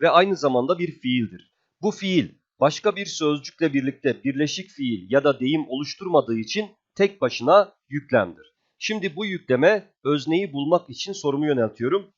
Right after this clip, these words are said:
Ne sağlar? Eğitim sisteminin yönetim birimi. Buranın tamamı özne görevindedir. Çünkü yükleme sorulan ne sorusunun yanıtıdır. Ne sağlar? Uygun çalışma ortamı.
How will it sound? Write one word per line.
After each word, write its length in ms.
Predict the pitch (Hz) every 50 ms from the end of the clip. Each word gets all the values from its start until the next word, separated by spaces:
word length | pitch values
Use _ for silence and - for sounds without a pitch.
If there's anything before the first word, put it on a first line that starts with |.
| _ _ -
Ne 360 | 123 156 185 214 214 196 160
sağlar? 680 | - - - 135 120 117 113 131 170 208 214 - - _ _ _ _ _ -
Eğitim 440 | 123 139 156 165 160 - 214 220
sisteminin 640 | - - - 147 - - 139 131 127 131 147 190 208
yönetim 500 | 180 151 143 143 147 147 - 185 180 156
birimi. 380 | 135 135 127 127 113 92 78 - _ _ _ _ _ _ 143
Buranın 300 | 185 208 208 196 175 170
tamamı 720 | 175 185 190 196 185 160 131 120 135 180 220 214 196 - _ _ _ -
özne 340 | 139 151 151 143 151 190
görevindedir. 760 | 185 165 143 123 120 113 110 110 110 117 131 170 214 - - _ _ _ _
Çünkü 320 | - - 202 202 - 139
yükleme 420 | 127 127 160 165 - 170 175 190 196
sorulan 480 | - - 143 123 127 147 180 202 190 185 _ _ _ -
ne 260 | 117 147 185 202 208
sorusunun 720 | - - 151 135 123 - - 135 151 190 214 196 170 _ _ _
yanıtıdır. 640 | 110 135 147 147 143 135 - 117 95 85 - _ _ _ _ _ _ _ _ _ _ _ -
Ne 280 | 104 120 160 214 226
sağlar? 600 | 214 - - 175 143 120 117 139 190 220 - - _ _ _ _ _
Uygun 420 | - 151 165 170 156 135 202 214 202
çalışma 480 | - - 160 151 143 127 - - 175
ortamı. 580 | 185 175 147 - - 120 117 143 196 214 185 -